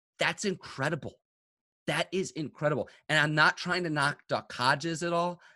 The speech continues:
I'm not trying to knock those other players that filled in and got the Steelers to this point. But the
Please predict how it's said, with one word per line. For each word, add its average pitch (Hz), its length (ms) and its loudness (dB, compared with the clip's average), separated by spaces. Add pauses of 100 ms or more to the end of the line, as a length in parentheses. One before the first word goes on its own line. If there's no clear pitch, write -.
(180)
I'm 107 160 2
not 127 220 2
trying 135 240 -4
to 135 60 -8
knock 131 320 0
those 123 240 -2
other 117 220 -2
players 113 500 -2 (280)
that 110 240 0
filled 135 420 0
in 107 240 -2 (200)
and 95 140 -6
got 104 240 0
the - 60 -14
Steelers 104 520 -6
to - 100 -16
this 90 180 -8
point. 87 380 -12
But - 120 -16
the 104 100 -12